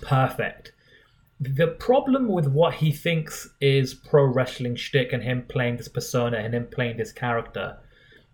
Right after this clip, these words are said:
is because it's so racially motivated with regards to his stance with the president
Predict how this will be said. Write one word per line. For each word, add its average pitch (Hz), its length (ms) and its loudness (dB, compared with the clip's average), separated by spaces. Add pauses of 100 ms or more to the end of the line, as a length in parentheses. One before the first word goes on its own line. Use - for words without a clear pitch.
is 139 600 2 (960)
because 175 260 2
it's 220 180 2
so 175 540 0 (720)
racially 147 580 2
motivated 123 720 4
with 107 120 -12
regards 123 360 0
to 117 100 -6
his 117 160 0
stance 131 540 0
with 120 100 -4
the 120 80 -2
president 107 560 -2